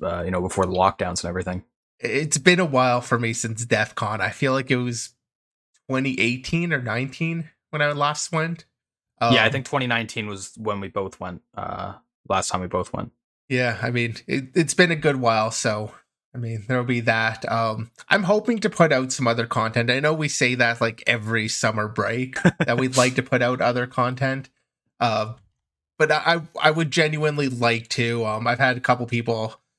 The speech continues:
Speaker 2: mention the idea of doing, like, shorts with the Spot the Vuln, so I might try and make a few of those and put 'em out or something through the summer.
Speaker 1: That would be
Speaker 2: Uh,
Speaker 1: fun.
Speaker 2: but yeah, I'd like to try and get us out, like, with a bit more than just the podcast content, but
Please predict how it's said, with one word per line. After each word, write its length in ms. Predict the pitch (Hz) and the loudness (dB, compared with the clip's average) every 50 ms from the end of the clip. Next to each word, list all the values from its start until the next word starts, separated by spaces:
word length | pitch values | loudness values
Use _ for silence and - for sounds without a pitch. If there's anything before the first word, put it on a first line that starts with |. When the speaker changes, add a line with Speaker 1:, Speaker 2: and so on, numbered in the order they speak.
| _ _ _ - | _ _ _ -2
Speaker 2:
mention 360 | 147 127 120 120 - 135 127 | 0 0 2 0 0 0 0
the 120 | 127 120 | 2 2
idea 280 | 113 117 117 123 120 117 | 2 2 2 0 0 0
of 120 | 113 117 | 0 2
doing, 280 | - 123 117 117 113 120 | 2 2 2 2 0 0
like, 200 | 113 110 107 104 | -2 -2 -2 0
shorts 480 | - - - 117 117 131 135 - - | -2 -2 0 0 0 0 -2 -2 -4
with 120 | 147 139 135 | -4 -4 -2
the 60 | 147 | -4
Spot 380 | - - - 147 139 139 - - | -4 -2 0 0 0 0 0 -4
the 60 | 139 | -4
Vuln, 300 | 123 135 135 151 156 151 | -2 -2 -2 -2 -4 -4
so 140 | - - 110 | -4 -4 -4
I 40 | |
might 240 | 110 107 107 113 110 | -4 -4 -6 -6 -4
try 180 | - - 113 113 | -2 -2 -2 -2
and 180 | 117 117 113 - - - - - _ _ | -2 -6 -10 -12 -16 -20 -20 -20 _ _
make 320 | - 156 151 143 143 135 147 | -2 2 2 2 2 2 0
a 60 | 131 | 0
few 220 | - 147 135 123 | 2 2 2 2
of 140 | 117 110 110 | 0 0 2
those 280 | 120 113 127 127 127 131 | 2 2 2 2 0 -2
and 100 | 120 120 | -4 0
put 160 | - 131 127 | 0 0 0
'em 120 | 123 123 | 2 0
out 160 | 120 123 123 | -2 0 0
or 80 | 127 123 | -2 -2
something 320 | - - 131 127 123 120 | -2 -2 -2 -2 -2 -4
through 160 | 120 - 135 127 | -4 -4 -4 -4
the 80 | 123 | -2
summer. 480 | - - - 120 120 127 123 127 123 - _ _ _ _ _ _ _ _ _ _ | -4 -2 -2 -2 -2 -2 -4 -6 -6 -10 _ _ _ _ _ _ _ _ _ _
Speaker 1:
That 100 | - 180 | 4 4
would 100 | 185 147 | 4 6
be 80 | 120 117 | 4 2
Speaker 2:
Uh, 80 | 117 | 2
Speaker 1:
fun. 260 | 110 98 92 107 127 - - _ _ _ _ _ _ _ _ _ _ _ _ _ _ _ _ _ _ _ _ _ _ _ _ _ _ _ | 2 2 2 0 -2 -8 -12 _ _ _ _ _ _ _ _ _ _ _ _ _ _ _ _ _ _ _ _ _ _ _ _ _ _ _
Speaker 2:
but 80 | - 151 | 0 2
yeah, 240 | 135 120 107 110 - | 2 2 2 0 0
I'd 180 | - 175 190 170 | 2 2 2 2
like 260 | 175 170 175 175 160 | 2 2 2 2 2
to 100 | - 170 | 2 2
try 320 | 156 - - 156 139 139 | 2 4 4 2 4 2
and 140 | 139 135 131 | 0 0 0
get 160 | 131 127 120 | 0 2 2
us 240 | 120 117 117 - - | 2 0 0 0 0
out, 340 | 117 107 107 107 110 - - | 0 0 0 -2 -6 -2 0
like, 220 | 117 117 117 - | 0 0 0 0
with 180 | - 131 135 127 | 0 0 2 2
a 60 | 135 | 2
bit 200 | 123 139 143 131 | 4 4 4 4
more 240 | 120 120 120 120 117 | 2 0 0 0 0
than 200 | 113 113 117 117 | 0 0 -2 -2
just 320 | 113 - 120 113 - - | 0 0 0 0 0 0
the 60 | 127 113 | -2 0
podcast 540 | - 117 104 113 - - 117 107 101 - | 2 2 2 2 2 0 0 0 0 -2
content, 520 | - - 117 107 104 - - 104 101 104 - | -2 -2 -2 -2 -2 -2 -2 -2 -2 -2 -4
but 260 | - 107 104 104 - | -4 -4 -4 -4 -8